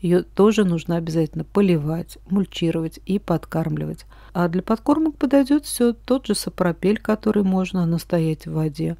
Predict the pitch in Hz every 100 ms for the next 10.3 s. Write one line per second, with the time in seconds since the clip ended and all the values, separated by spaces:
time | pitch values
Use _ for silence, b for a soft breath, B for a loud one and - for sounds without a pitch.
0 | - - 175 170 160 175 165 160 175 156
1 | 160 175 151 165 160 165 - 165 - 170
2 | 160 156 165 B B B - 233 247 196
3 | 196 160 156 156 165 - - - - -
4 | 320 269 208 202 202 190 190 185 - -
5 | 180 233 302 - 156 196 220 143 - 151
6 | 156 170 - _ _ _ - 190 185 208
7 | 175 160 - 160 165 170 156 160 - 170
8 | 170 - 170 175 208 - - - 185 -
9 | 170 - 196 - 170 165 - 160 160 156
10 | 156 - 165